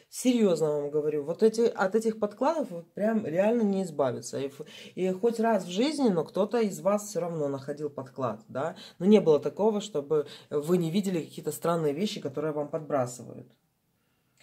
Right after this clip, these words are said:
Так, я расскажу это в, на втором, девочки, канале, потому что у меня тут не бо-, э, этот канал не для болталок. Болталки у меня на втором канале, тоже ссылку увидите в описании, да? В общем,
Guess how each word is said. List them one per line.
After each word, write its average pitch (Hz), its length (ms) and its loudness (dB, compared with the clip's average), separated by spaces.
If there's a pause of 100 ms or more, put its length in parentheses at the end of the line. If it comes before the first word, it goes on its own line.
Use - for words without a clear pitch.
(480)
Так, 160 420 4
я 208 260 10
расскажу 202 420 2
это 190 460 6
в, 170 340 4
на 185 160 2
втором, 190 340 4
девочки, 147 380 2
канале, 247 400 4
потому 165 280 -4
что 165 280 4
у - 140 -4
меня 170 240 0
тут 160 180 -6
не 165 100 -4
бо-, 156 160 2
э, 156 520 2
этот 156 240 2
канал 160 340 4
не 165 160 2
для 147 180 2
болталок. 135 540 0
Болталки 202 460 2
у 160 40 -4
меня 156 140 0
на 156 100 -2
втором 156 320 -2
канале, 202 380 0
тоже 160 300 -2
ссылку 170 360 -8
увидите 156 360 -8
в 147 40 -8
описании, 139 640 -8
да? 185 240 -6 (1000)
В 160 160 -2
общем, 170 560 0